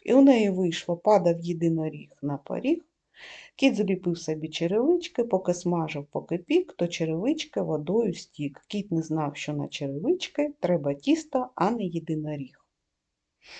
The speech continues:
Як ви гадаєте, яку оцінку поставить вчитель Аліні? Мабуть, погано. Давайте їй допоможемо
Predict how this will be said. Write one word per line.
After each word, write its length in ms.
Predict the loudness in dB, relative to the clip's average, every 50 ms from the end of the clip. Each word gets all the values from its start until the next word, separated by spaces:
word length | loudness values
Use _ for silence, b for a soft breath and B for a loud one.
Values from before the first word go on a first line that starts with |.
| B B B B B B B B B B B _
Як 240 | 10 12 12 12 10
ви 120 | 6 2
гадаєте, 720 | 2 2 2 4 6 8 8 8 6 4 0 -4 _ -2 0
яку 280 | 0 0 0 4 6 6
оцінку 480 | 6 6 6 4 2 2 2 0 -4
поставить 580 | -4 -4 -4 -4 -2 -4 -4 -4 -4 -6 -10 -14
вчитель 520 | -14 -10 -10 -10 -10 -10 _ -12 -10 -10 -10 _
Аліні? 520 | -6 -4 -4 -4 -4 -6 -8 -12 -14 -14 -18 _ _ _ _ _ _ _ _ _ _ _ 0
Мабуть, 380 | 0 4 4 4 2 2 2
погано. 540 | 2 2 2 4 2 0 0 0 -2 -4 -6 -10 _
Давайте 560 | 2 4 4 6 6 6 6 6 2 0 0
їй 320 | 0 0 -2 -6 -8 -8 -6 -4
допоможемо 880 | -4 -4 -2 -4 -4 -2 -2 2 4 4 4 4 2 -2 -2 -2 -4 -8